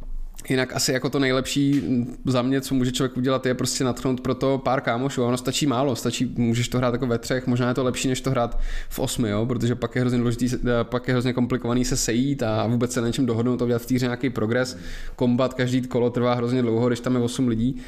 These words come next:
Takže klidně, klidně se dá začít ve třech, jeden D M, dva hráči. A, a můžete začít hrát spolu, tak, eh, najděte si třetího kámoše a <laughs> začněte. Jinak, jinak nevím, já se moc nepohybuju vlastně v té, v té, v té komunitě.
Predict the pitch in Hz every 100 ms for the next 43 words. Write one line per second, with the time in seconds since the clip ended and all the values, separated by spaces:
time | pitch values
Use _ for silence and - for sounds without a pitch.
0 | - - - - - 117 127 123 120 123
1 | 123 123 120 117 123 123 120 123 113 -
2 | 135 135 127 127 117 120 127 120 120 101
3 | 117 - 139 139 - - - - - -
4 | 113 113 113 117 117 117 - - 104 110
5 | 110 110 110 110 110 113 110 117 113 131
6 | 127 - 117 135 123 120 - 113 107 107
7 | - 107 113 120 123 110 131 131 131 127
8 | 131 139 123 - 113 113 - 135 107 -
9 | - - - 135 139 - 139 160 151 151
10 | 117 113 127 160 160 151 - 156 147 151
11 | 147 143 139 135 143 139 135 151 143 143
12 | 131 - 143 117 123 143 147 139